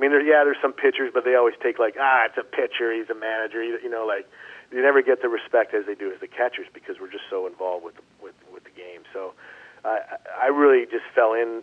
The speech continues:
into that role. I enjoyed it. And, uh, you know, I had a lot of people that, um, had molded me into a manager, you know, guys like Jerschley, you know, I had him for, like, four years.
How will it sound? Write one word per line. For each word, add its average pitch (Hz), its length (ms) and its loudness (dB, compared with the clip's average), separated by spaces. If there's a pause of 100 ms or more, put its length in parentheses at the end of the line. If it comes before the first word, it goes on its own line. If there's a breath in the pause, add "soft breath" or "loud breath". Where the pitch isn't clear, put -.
into 117 260 -8
that 104 180 2
role. 107 340 0
I 101 160 -4
enjoyed 107 400 -6
it. 113 240 2
And, 101 340 -14
uh, 98 200 -8
you 120 160 -10
know, 139 120 -2
I 131 80 2
had 139 120 0
a 135 40 0
lot 139 200 6
of - 80 -4
people 135 340 -8
that, 113 200 0 (200)
um, 107 220 -8 (120)
had 113 140 -4
molded 110 380 0
me 107 180 -10
into 117 220 -8
a 104 40 -4
manager, 95 460 -12
you 98 60 -16
know, 95 160 -14
guys 98 240 -6
like 95 160 -8
Jerschley, 101 640 -8 (100)
you 98 80 -20
know, 98 80 -16
I 98 60 -12
had 98 140 -8
him 104 180 -14
for, 101 140 -12
like, 92 200 -10
four 101 220 -14
years. 104 380 -12